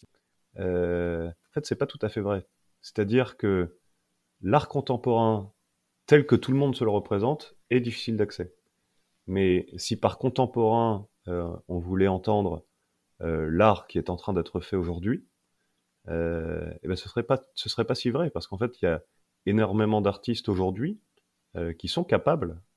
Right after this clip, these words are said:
euh, de réaliser ce type d'œuvre immédiatement accessible, euh, et puis, euh, affinable en deuxième lecture. Seulement, ils sont, euh, peut-être moins mis en valeur. Euh, d'ailleurs, c'est pour ça que l'association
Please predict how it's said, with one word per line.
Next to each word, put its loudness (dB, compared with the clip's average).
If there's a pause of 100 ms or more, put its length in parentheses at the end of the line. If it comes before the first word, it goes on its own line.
(120)
euh, -6
de -8
réaliser 2
ce -10
type -8
d'œuvre 4 (440)
immédiatement 4
accessible, -2 (540)
euh, 2
et -2
puis, 0
euh, 4 (320)
affinable 4
en -4
deuxième -4
lecture. -6 (480)
Seulement, 4 (480)
ils -2
sont, 0
euh, 0
peut-être -2
moins 6
mis 6
en 2
valeur. 4 (640)
Euh, -6
d'ailleurs, 4
c'est -4
pour -6
ça 2
que -8
l'association -4